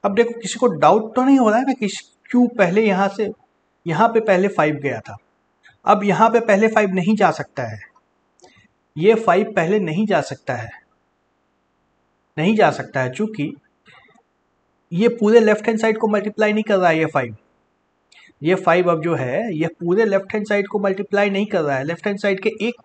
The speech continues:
part को multiply कर रहा है, है ना। और यहाँ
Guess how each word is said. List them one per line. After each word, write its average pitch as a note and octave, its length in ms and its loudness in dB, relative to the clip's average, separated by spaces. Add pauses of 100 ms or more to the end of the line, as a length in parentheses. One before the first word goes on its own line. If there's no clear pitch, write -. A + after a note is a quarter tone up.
part A3 260 2
को A#3 140 -2
multiply D#3 440 -4
कर B2+ 140 -6
रहा A2 160 -12
है, G#2+ 60 -18 (840)
है A#3 100 4
ना। F#3+ 180 0 (680)
और G#3+ 160 4
यहाँ G#3 200 2